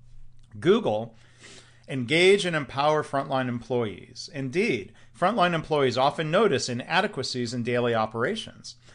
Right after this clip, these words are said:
and they are the ones best equipped to develop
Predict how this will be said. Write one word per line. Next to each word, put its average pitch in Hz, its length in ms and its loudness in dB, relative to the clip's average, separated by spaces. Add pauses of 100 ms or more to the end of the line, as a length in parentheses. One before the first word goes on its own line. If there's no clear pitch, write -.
(140)
and 143 220 -6
they 151 160 2
are 226 140 2
the 160 80 2
ones 127 260 2
best 156 320 2
equipped - 360 0
to 123 80 -10
develop 123 540 6